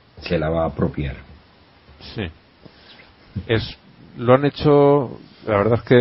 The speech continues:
Speaker 2: el, la estructura es curiosa porque han, han hecho tres salas de oración distintas, en el, el artículo lo puede ver quien quiera,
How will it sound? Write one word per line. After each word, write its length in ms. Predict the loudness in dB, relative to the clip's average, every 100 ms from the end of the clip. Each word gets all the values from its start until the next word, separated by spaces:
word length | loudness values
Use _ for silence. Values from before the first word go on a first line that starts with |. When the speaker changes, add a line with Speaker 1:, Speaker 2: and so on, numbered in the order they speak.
| 8 8 8
Speaker 2:
el, 560 | 6 2 0 -2 -4 -6 -8 -4
la 80 | -4
estructura 500 | -2 -8 2 6 6
es 100 | 4
curiosa 380 | -2 0 2 2
porque 240 | 2 0
han, 200 | -2 -2 -6
han 160 | -4
hecho 180 | -2 -2 2
tres 260 | 4 4 4
salas 300 | 6 6 4
de 60 |
oración 400 | 0 -2 0 -4 -4 -20 -12
distintas, 520 | -10 -8 -4 -2 -2
en 140 | -2 -2
el, 320 | 0 0 2
el 200 | 2 0
artículo 600 | 0 -2 -2 2 4 4
lo 100 | 2
puede 180 | 2 2
ver 100 | 2
quien 180 | -2 0
quiera, 320 | 4 4